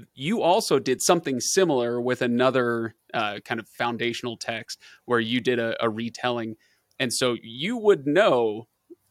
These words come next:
about this question, which is kind of how, how much guts, intestinal fortitude it would take to rewrite a traditional story like this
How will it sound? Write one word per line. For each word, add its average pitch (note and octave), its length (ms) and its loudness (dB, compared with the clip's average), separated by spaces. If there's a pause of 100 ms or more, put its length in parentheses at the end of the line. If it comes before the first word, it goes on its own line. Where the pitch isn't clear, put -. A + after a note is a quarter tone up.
about C3+ 400 0
this D3+ 180 4
question, C#3 360 2
which C#3 180 4
is D#3 160 6
kind F#3+ 220 4
of F3+ 120 0 (100)
how, F3+ 480 2 (600)
how D#3+ 220 4
much F#3+ 480 2 (1080)
guts, - 460 0 (120)
intestinal F3 640 2
fortitude D#3+ 760 2 (220)
it E3 200 4
would F#3 200 4
take - 320 2 (260)
to F3+ 120 4
rewrite E3 1080 0 (480)
a C#3+ 80 6
traditional C#3 540 2
story C3 320 0
like A#2+ 220 0
this A#2+ 340 -2